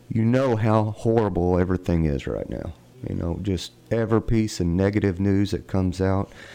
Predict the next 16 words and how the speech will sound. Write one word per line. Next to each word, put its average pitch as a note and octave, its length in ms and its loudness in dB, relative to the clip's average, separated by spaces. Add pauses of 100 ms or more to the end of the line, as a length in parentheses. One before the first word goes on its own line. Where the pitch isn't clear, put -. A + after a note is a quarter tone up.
(200)
you G2 60 -2
know, G2 100 0
you G2 240 0
just F#2 340 -6
think G#2+ 480 -2 (160)
everything G#2+ 480 0
is F2 120 -4
falling F2+ 420 0
apart. D#2 380 -4 (180)
And, F2 300 -2 (840)
oh, C3 320 -2
it's - 160 -10
just - 260 -4
so A2+ 280 0
negative. - 760 0
And, F#2 440 0